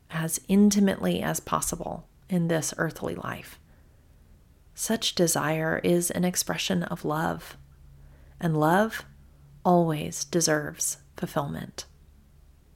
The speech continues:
The opposite approach also works.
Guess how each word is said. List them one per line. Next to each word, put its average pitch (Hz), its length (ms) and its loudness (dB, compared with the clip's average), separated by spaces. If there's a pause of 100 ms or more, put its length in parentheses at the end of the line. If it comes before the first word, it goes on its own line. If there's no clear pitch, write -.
(1000)
The 196 260 2
opposite 214 580 0
approach - 720 -4 (320)
also 185 360 2
works. - 600 -8